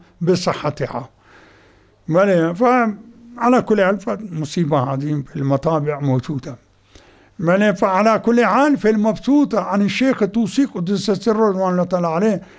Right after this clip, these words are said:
حتى في هاتين سورتين، سورتين نعلم بإحداهما،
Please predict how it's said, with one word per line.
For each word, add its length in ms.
حتى 480
في 220
هاتين 580
سورتين، 680
سورتين 920
نعلم 800
بإحداهما، 1300